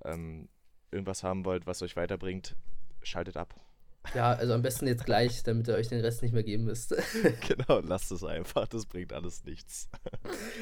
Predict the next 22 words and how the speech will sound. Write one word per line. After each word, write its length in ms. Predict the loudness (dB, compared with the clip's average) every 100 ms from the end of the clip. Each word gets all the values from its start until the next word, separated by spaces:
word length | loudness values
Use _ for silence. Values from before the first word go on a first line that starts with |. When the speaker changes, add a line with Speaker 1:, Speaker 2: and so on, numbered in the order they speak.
| -4
Speaker 2:
Es 100 | -4
ist 140 | -4 0
einfach 200 | 2 4
nur 120 | 2
verschwendete 440 | 0 0 0 2
Lebenszeit, 640 | 2 2 2 0 -2 -4 -2
aber 260 | 0 2
die 280 | 0 -4 -8
ist 220 | -8 -10
vielleicht 260 | -2 0 0
gar 100 | -2
nicht 160 | -2 -2
so 140 | -6
schlecht 280 | -4 -8 -8
verschwendet. 500 | -12 -10 -12 -14 -16 -18 -18 -18 -16 -4
Besser 180 | -2 0
Speaker 1:
Nein. 60 |
Speaker 2:
verschwendet 400 | 0 0 -2 -2
als 140 | -4 -6
mit 100 | -6
anderen 240 | -6 -8
Sachen. 280 | -10 -12 -14